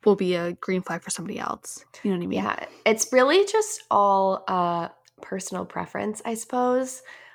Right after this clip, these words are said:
Speaker 2: But we've got <laughs> some really fun ones to just, we're gonna bang through these really fast 'cause it's a mini. But, um, yeah, it's gonna be funny. It's gonna be fun.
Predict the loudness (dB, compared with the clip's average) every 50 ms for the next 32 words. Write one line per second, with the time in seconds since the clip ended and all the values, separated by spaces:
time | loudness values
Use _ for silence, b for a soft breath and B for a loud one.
0 | B B 10 12 12 12 12 12 10 6 4 4 2 -2 0 0 -2 -4 2 2
1 | 2 2 4 2 2 2 2 0 0 2 2 2 2 4 0 0 0 0 -2 -4
2 | -8 -8 -10 -6 -6 -6 -4 -4 -4 -4 -4 -4 -6 -12 -16 -18 -18 -20 _ _
3 | _ _ _ _ _ _ _ _ _ _ _ 4 6 8 10 10 10 10 10 10
4 | 10 10 8 6 6 4 4 6 6 4 4 4 2 4 4 4 2 4 6 8
5 | 8 8 8 6 4 -4 -6 -6 -6 -4 -4 -2 -2 0 0 0 0 0 6 6
6 | 8 10 10 8 8 6 2 0 -6 -10 -10 _ B B B B B B B B
7 | B B B 6 8 10 10 8 8 4 0 2 2 0 0 2 -2 -2 -4 -6
8 | -8 -6 -8 -8 -8 -6 -6 -6 -6 -4 -2 0 0 2 2 2 2 0 0 0
9 | 0 -2 -2 -2 -4